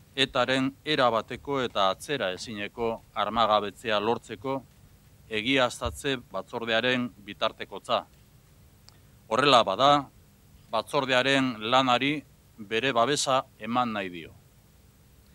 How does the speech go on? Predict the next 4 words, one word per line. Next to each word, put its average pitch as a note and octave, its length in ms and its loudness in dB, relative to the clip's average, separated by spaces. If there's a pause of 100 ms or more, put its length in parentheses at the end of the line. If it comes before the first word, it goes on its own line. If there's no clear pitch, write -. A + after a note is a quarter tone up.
(480)
Etapa C#3+ 380 8
hau E3 200 8
etorkizun E3 640 -2
hurbila B2+ 560 -4